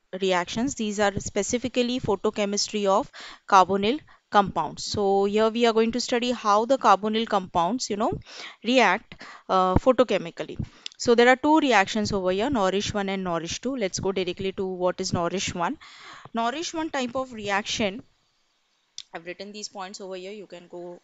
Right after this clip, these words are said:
and watch this again. Uh, it is basically, I'll write down again. What is Norrish one?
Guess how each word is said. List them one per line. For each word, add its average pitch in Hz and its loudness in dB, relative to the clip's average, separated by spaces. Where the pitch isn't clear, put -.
and 175 -14
watch 170 -12
this 175 -16
again. 190 -14
Uh, 180 -14
it 226 -6
is 302 -8
basically, 233 -8
I'll 196 -8
write 190 -8
down 208 -10
again. 175 -12
What 240 -6
is 330 -6
Norrish 214 -8
one? 165 -16